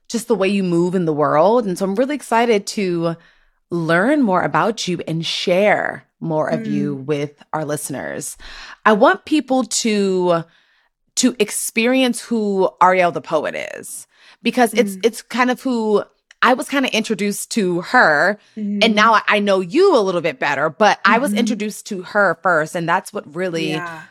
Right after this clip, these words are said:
Speaker 1: blew me away. So I would love for you to share, um, maybe one of your poems that is really speaking to you right now in this moment, or that you just would
Speaker 2: Uh-huh.
Speaker 1: really love to share with our listeners.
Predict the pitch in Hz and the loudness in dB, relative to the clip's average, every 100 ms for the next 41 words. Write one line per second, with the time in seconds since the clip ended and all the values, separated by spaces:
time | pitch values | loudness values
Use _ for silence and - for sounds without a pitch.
0 | _ _ 160 202 214 185 165 160 147 151 | _ _ -8 -2 -2 -2 -4 -2 0 2
1 | 240 247 233 233 226 254 311 359 294 220 | 2 2 0 0 2 2 2 -2 -2 -2
2 | - - 190 196 175 170 - - - - | -2 0 2 4 2 -2 -6 -20 -20 -12
3 | - 175 165 156 151 135 85 _ _ _ | -4 0 2 0 -4 -10 -14 _ _ _
4 | _ _ - 208 233 233 220 214 - 170 | _ _ -4 2 2 2 -2 -4 -6 -2
5 | 220 311 302 311 - 175 160 160 170 170 | 0 0 0 -4 -2 -2 0 -2 -6 -10
6 | - _ - 185 180 180 - - 196 156 | -16 _ -2 2 4 2 -2 -6 -6 -4
7 | 151 214 294 294 - 214 208 190 190 180 | -2 -2 0 -4 -4 -6 -4 -6 -6 -8
8 | 160 180 180 - 160 156 147 147 156 143 | -8 0 0 2 0 0 -4 -6 -4 0
9 | 165 254 339 262 - _ - - - - | 2 2 4 2 -2 _ -20 -20 -10 -2
10 | 196 185 170 139 185 190 226 247 156 190 | 2 2 2 -2 -6 -4 -2 -2 -2 -4
11 | 208 160 165 170 190 - 165 185 202 170 | -4 0 -2 0 -4 -2 0 2 2 0
12 | 156 - 226 247 | 0 -2 -2 -2